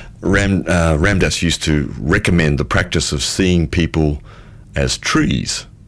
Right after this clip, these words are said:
When you look at a tree, you don't get upset at the way it grew, for you understand that it was just responding to the presence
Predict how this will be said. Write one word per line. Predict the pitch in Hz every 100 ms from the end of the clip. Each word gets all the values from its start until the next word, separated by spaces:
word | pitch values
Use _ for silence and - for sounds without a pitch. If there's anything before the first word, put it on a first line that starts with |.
| - - - - - -
When | 76
you | 76
look | 80
at | 80
a |
tree, | 67 - 76 76 120 - - - -
you | -
don't | 76 92 87
get | 78
upset | 78 - 80 78 - -
at | 76
the |
way | 71 73
it | 69 -
grew, | 92 85 67 - - - - - - - -
for | - 82
you | 80 82 80 -
understand | 82 76 98 95 76 71
that | 71
it |
was | 71 65 -
just | - 76 -
responding | 80 - 82 67 67
to | 73
the | -
presence | - 98 73 65 - -